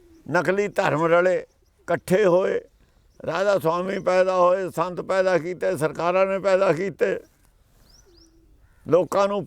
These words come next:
ਪੀਸਿਆ, ਗੰਨੇ ਵਾਂਗ ਨਿਚੋੜਿਆ, ਤਾਂ ਲੋਕਾਂ ਨੂੰ ਸਮਝ ਆਈ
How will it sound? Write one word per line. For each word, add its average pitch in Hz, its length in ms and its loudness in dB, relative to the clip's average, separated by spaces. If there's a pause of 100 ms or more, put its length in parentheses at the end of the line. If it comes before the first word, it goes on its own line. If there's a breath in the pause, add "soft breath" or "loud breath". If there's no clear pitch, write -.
ਪੀਸਿਆ, 190 640 0 (340)
ਗੰਨੇ 180 260 2
ਵਾਂਗ 185 300 0
ਨਿਚੋੜਿਆ, 180 680 2 (600)
ਤਾਂ 185 160 2
ਲੋਕਾਂ 190 360 -2
ਨੂੰ 196 180 -6
ਸਮਝ 180 320 0
ਆਈ 202 340 2